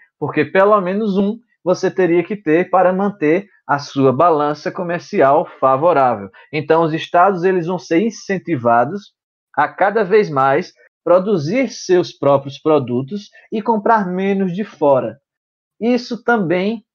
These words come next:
tinha outro lado obscuro por trás.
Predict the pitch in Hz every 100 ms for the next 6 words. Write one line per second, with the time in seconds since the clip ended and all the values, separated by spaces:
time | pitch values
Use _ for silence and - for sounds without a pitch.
0 | _ 214 233 220 214 254 277 262 240 196
1 | 226 202 202 185 - 202 220 214 240 185
2 | - 143 139 120 - -